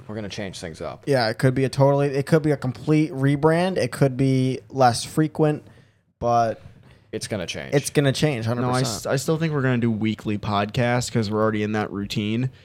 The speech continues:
Speaker 1: We
Speaker 3: But
Speaker 1: could.
Speaker 3: I think we should just rebrand.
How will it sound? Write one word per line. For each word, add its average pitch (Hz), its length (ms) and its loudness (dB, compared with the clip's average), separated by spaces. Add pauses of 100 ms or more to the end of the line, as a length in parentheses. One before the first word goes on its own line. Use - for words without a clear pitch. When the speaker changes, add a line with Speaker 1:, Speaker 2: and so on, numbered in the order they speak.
(260)
Speaker 1:
We 156 100 0
Speaker 3:
But 113 120 4
Speaker 1:
could. 98 280 0 (100)
Speaker 3:
I 117 120 0
think 120 180 0
we 113 80 -2
should 110 200 -6
just 110 340 -4 (720)
rebrand. 107 720 -2